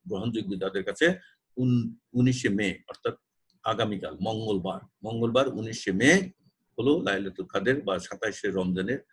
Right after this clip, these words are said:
রাত। আমরা ওই হিসাবে ইবাদত করতে পারি। আসুন এবার আমরা দেখি তাহলে ঈদটা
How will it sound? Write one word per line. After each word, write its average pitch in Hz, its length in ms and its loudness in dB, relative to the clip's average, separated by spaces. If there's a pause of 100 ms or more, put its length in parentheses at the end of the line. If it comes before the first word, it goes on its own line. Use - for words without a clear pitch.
(100)
রাত। 92 140 0 (280)
আমরা 98 220 -8
ওই 95 120 -4
হিসাবে 120 340 -2 (640)
ইবাদত 90 300 -4
করতে - 200 -12
পারি। - 160 -18 (440)
আসুন 165 240 4
এবার 123 200 6
আমরা 110 140 0
দেখি 113 240 2
তাহলে 104 220 -4
ঈদটা 139 280 4